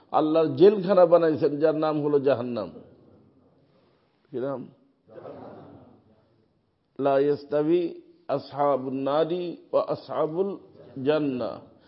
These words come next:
আসহাবুল জান্নাতি হুমুল ফায়েজুন। মানে কি, পাস করে গেছে। আর আসহাবুন নার যারা, ফেল হয়ে গেছে।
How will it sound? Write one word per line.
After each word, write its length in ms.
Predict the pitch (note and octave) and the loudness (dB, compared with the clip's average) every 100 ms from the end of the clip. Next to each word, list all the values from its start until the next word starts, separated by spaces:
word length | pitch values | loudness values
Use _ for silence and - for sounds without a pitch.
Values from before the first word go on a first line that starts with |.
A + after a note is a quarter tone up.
| _ _ | _ _
আসহাবুল 720 | - C#3+ - D3 D3+ D3+ D#3+ C#3+ | -6 -4 -2 2 2 2 -2 2
জান্নাতি 540 | E3 F3+ F3+ - F#3 | 2 4 2 2 0
হুমুল 540 | D#3+ D#3 F3 G#3+ G#3+ - - - - G2+ - - - - - - | 2 2 4 4 4 -12 -20 -20 -18 -18 -20 -20 -20 -20 -20 0
ফায়েজুন। 600 | C3+ C3 B2 G#2+ A2 F2 | 2 4 2 -2 -6 -6
মানে 260 | D3 E3 D#3 | -6 -4 -4
কি, 100 | D3 | -6
পাস 280 | A#2 D3+ | -4 -6
করে 220 | C3+ C#3+ B2 | -6 -6 -4
গেছে। 300 | G#2+ F2+ D#2+ _ _ - _ G#3 _ - F3 _ - A#3 - _ _ _ _ _ _ _ _ _ _ _ _ _ _ _ - - | -6 -10 -16 _ _ -20 _ -20 _ -20 -20 _ -20 -20 -20 _ _ _ _ _ _ _ _ _ _ _ _ _ _ _ -20 -2
আর 100 | C#3 | 0
আসহাবুন 520 | C#3+ B2+ D#3+ E3 F3+ | 0 0 0 0 0
নার 260 | F3+ F#3 E3+ | 4 2 6
যারা, 380 | F#3+ G3 F3+ - - - _ _ _ _ _ _ G#2 A2 - | 8 8 4 -8 -20 -20 _ _ _ _ _ _ -20 -20 2
ফেল 200 | D#3 C#3+ | 4 4
হয়ে 220 | C3 A2 | 2 2
গেছে। 360 | F2+ B1 - | -2 -8 -14